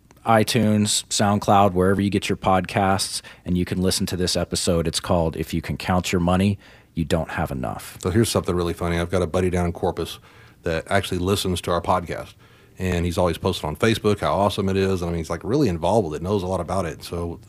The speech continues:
Speaker 2: last week I posted at ten o'clock this morning, "Listen, listen to my radio show on thirteen seventy." And he puts back on, "Oh, wow, you're on the radio now too?" <laughs>
Speaker 1: Radio first,
Speaker 2: Yeah,
Speaker 1: podcast
Speaker 2: right.
Speaker 1: second. But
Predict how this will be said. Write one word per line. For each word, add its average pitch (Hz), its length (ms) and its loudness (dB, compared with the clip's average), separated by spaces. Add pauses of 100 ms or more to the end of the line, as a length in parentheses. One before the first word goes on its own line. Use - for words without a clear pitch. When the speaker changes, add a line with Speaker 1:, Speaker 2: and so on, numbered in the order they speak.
(360)
Speaker 2:
last 101 340 0
week 110 180 2
I 87 80 0
posted 92 500 0 (680)
at 90 100 -2
ten 120 160 2
o'clock 117 260 6
this 110 160 0
morning, 98 320 4
"Listen, 101 340 2 (160)
listen 104 240 0
to 113 60 4
my 107 100 8
radio 110 280 8
show 95 220 2
on 92 100 2
thirteen 95 380 0
seventy." 92 400 0
And - 500 -16
he 101 80 2
puts - 220 -2
back 113 280 4
on, 101 160 4
"Oh, 156 180 0
wow, 151 200 2
you're 120 160 4
on 113 60 6
the 101 80 6
radio 131 240 4
now 147 160 4
too?" 151 280 2 (520)
<laughs> 139 880 4 (1040)
Speaker 1:
Radio 117 400 10
first, 107 480 6
Speaker 2:
Yeah, 104 240 6
Speaker 1:
podcast 95 340 4
Speaker 2:
right. 101 60 6
Speaker 1:
second. 85 340 2 (220)
But 80 220 -4